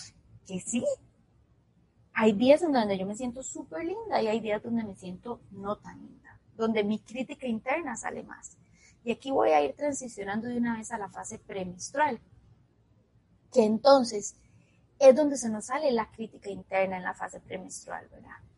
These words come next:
Que es, eh, el famoso síndrome premenstrual que llamamos mucho, el famoso S P M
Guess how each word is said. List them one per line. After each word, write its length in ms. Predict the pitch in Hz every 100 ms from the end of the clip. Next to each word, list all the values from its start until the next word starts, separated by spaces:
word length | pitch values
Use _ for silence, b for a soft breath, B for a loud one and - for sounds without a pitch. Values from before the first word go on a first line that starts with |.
| _ _ -
Que 460 | 214 202 208 208
es, 220 | 262 - - _ -
eh, 380 | 233 226 208 -
el 160 | 240 233
famoso 680 | 226 220 220 233 285 262 -
síndrome 640 | - - 320 311 285 226
premenstrual 600 | 202 202 196 180 202 190 185
que 140 | 185
llamamos 440 | 185 185 180 190
mucho, 380 | 190 185 - 180
el 160 | 185 185
famoso 580 | - 180 190 214 269 -
S 340 | 233 240 262
P 340 | 247 220 208 196
M 200 | 190